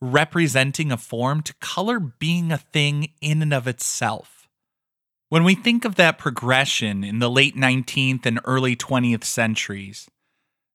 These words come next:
the Impressionists started painting in plein air, getting out of the studio, liberated to explore nature and find their inspiration in the real world.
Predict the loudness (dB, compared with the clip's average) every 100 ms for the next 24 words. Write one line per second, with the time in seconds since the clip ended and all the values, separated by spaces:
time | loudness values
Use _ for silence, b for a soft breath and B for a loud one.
0 | -2 6 6 6 2 2 4 2 2 2
1 | -2 -6 -8 -8 _ -6 2 4 4 0
2 | 0 0 0 0 0 -2 -2 0 2 2
3 | 2 0 -4 -4 -4 -4 0 2 2 0
4 | -2 -4 -2 0 -2 -6 -10 B B -10
5 | 0 2 4 2 4 0 0 -4 -4 -8
6 | -6 0 4 4 4 0 -6 -6 2 2
7 | 2 -2 0 -2 -4 -8 2 4 4 2
8 | 2 2 2 -2 -2 -4 -2 0 0 -2
9 | -2 -2 -4 -2 -2 -2 -2 -2 -2 -6
10 | -12